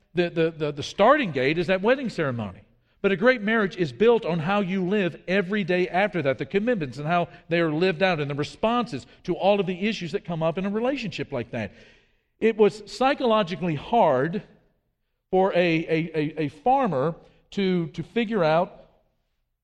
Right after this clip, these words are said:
actually, I'm got my page mixed up here. We've been, now what we've been doing is looking at a letter as we roll out the two thousand sixteen thing. We're looking at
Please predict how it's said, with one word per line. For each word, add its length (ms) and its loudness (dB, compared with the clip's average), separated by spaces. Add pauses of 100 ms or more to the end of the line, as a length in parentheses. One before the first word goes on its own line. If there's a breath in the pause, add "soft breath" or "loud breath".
(340)
actually, 260 -4
I'm 140 -6 (520)
got 120 -6
my 80 -10
page 340 -8
mixed 300 -8
up 140 -6
here. 220 -4 (320 soft breath)
We've 160 2
been, 360 -4 (160)
now 100 2
what 180 4
we've 140 -2
been 140 -2
doing 240 0
is 120 -4
looking 280 0
at 100 0
a 60 -2
letter 360 0
as 180 -4
we 100 -2
roll 280 2
out 160 0
the 60 -10
two 200 -8
thousand 380 -2
sixteen 380 -8
thing. 220 -8
We're 100 -2
looking 280 -4
at 120 -6